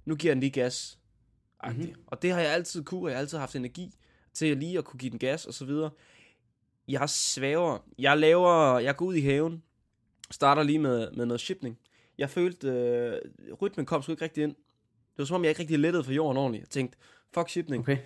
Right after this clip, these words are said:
Speaker 1: Jeg går videre til nogle, øh, sidesteps, øh, lunges.
Speaker 2: Mhm.
Speaker 1: Øhm, dem tager jeg lige, jeg går frem og tilbage cirka en tyve meter. Og så begynder det bare at rive i baglåret.
Speaker 2: Nå, for fanden.
Speaker 1: Og som om, at der, at, øh, he-, hele scenen derom,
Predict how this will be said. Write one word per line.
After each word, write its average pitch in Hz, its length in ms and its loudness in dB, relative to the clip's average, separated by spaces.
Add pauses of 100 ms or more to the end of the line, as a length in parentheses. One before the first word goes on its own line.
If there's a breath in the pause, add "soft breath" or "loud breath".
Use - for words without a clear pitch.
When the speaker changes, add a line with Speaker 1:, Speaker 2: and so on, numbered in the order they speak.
(140)
Speaker 1:
Jeg 139 160 2
går 143 100 0
videre 147 240 0
til 139 220 -2
nogle, 117 580 -2
øh, 113 440 -6
sidesteps, - 720 -4
øh, 117 300 0
lunges. 139 560 -4 (540 soft breath)
Speaker 2:
Mhm. 117 80 2
Speaker 1:
Øhm, 120 680 0 (140)
dem 190 100 -2
tager 165 200 0
jeg 131 80 0
lige, 131 340 -4
jeg 113 120 -12
går 113 400 -8
frem 131 180 -6
og 127 60 -4
tilbage 127 240 -6
cirka 131 240 -4
en 120 60 -6
tyve 190 220 -4
meter. 196 260 0 (760 soft breath)
Og - 80 -10
så 170 100 -8
begynder 180 300 0
det 131 120 -4
bare 151 180 -2
at 135 80 -6
rive 170 300 0
i - 20 -2
baglåret. 143 480 0 (580)
Speaker 2:
Nå, 139 120 -2
for 151 140 -10
fanden. 113 260 -6 (380)
Speaker 1:
Og - 100 -8
som 165 160 4
om, 165 120 4
at 143 140 2
der, 139 100 4 (200)
at, 135 320 -4
øh, 127 440 -4 (360)
he-, 143 140 -8
hele 190 280 -8
scenen 175 380 -2
derom, 139 340 2